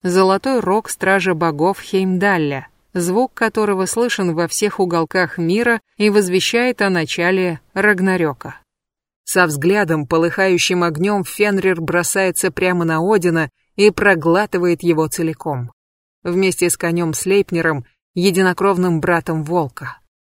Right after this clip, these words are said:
После чего сын Одина Видар поражает его своим знаменитым башмаком в нижнюю челюсть.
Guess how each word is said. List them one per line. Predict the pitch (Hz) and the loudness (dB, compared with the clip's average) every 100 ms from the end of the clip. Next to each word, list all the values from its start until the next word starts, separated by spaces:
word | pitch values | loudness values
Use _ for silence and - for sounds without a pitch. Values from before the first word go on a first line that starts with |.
| _ _ _ _ | _ _ _ _
После | - 196 190 185 | -2 -2 2 0
чего | - 190 202 214 | 2 0 2 0
сын | - 175 170 | 0 0 0
Одина | 165 175 170 165 | 0 0 0 0
Видар | 156 160 151 202 - | 0 -2 0 0 0
поражает | 175 170 165 202 196 - | 0 0 0 -2 -2 0
его | 170 170 | 2 2
своим | 160 165 165 175 | 0 -2 -2 -2
знаменитым | 143 170 170 170 185 175 156 | 0 0 0 0 -2 -2 -2
башмаком | 151 170 175 156 131 160 190 | 0 0 -2 -4 -2 -4 -4
в | 160 | -4
нижнюю | 147 143 147 165 165 | -4 -4 -4 -4 -4
челюсть. | - - 143 123 113 - | -4 -4 -2 -4 -8 -14